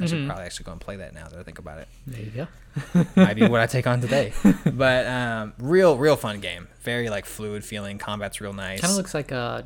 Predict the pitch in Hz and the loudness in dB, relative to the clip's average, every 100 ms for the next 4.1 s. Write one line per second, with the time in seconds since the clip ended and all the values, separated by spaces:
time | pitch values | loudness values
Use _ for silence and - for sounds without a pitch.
0 | - 135 135 - - - - 147 - 196 | -4 -4 -4 -8 -12 -12 -14 -14 -16 -16
1 | - - 147 147 - 123 110 - - 120 | -14 -2 2 2 0 -6 -8 -10 -10 -4
2 | 127 - 113 113 123 113 110 104 107 104 | -4 -4 -6 -4 -2 -4 -6 -10 -8 -8
3 | 95 95 85 170 156 160 170 - 80 87 | -8 -10 -8 -6 -4 -2 -4 -8 -14 -14
4 | 85 | -16